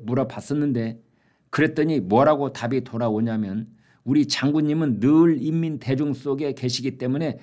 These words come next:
별도의 사무실 필요 없습니다."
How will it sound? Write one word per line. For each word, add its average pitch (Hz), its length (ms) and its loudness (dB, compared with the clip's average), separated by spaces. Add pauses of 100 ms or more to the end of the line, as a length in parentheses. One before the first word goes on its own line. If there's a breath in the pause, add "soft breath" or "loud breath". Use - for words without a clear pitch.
(180 loud breath)
별도의 131 580 0
사무실 139 480 -6
필요 143 240 -2
없습니다." 135 840 2